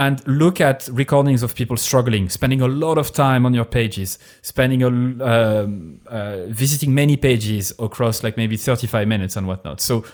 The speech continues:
looking at those recordings particularly and paying attention to what they pay attention to,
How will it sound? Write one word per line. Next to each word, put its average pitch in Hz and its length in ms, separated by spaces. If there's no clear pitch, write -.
looking 170 280
at 170 60
those 147 160
recordings 123 380
particularly 113 720
and 123 220
paying 170 240
attention 143 500
to 120 140
what 110 180
they 113 80
pay 104 160
attention 101 460
to, 95 240